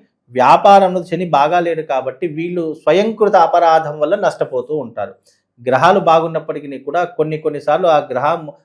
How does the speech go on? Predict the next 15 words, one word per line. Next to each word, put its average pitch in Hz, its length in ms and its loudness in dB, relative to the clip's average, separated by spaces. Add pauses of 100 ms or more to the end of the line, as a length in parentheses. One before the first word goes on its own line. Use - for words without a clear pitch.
(160)
మనిషి 151 240 -4
మీద 175 160 -4
ప్రభావం 143 580 0
చూపి 190 320 -12
చంచలమైనటువంటి 143 720 -8
మనస్తత్వం 135 580 -12
ద్వారా, 139 280 -2 (340)
ఆలోచించేటటువంటి 143 920 2
విధానం 143 340 -2
ద్వారా 151 180 -2
వీళ్ళకు 160 560 -4
వీళ్ళే 156 300 -6
గోతిలో 156 440 -4
పడేటటువంటి 131 560 -8
అవకాశాలు 127 560 -4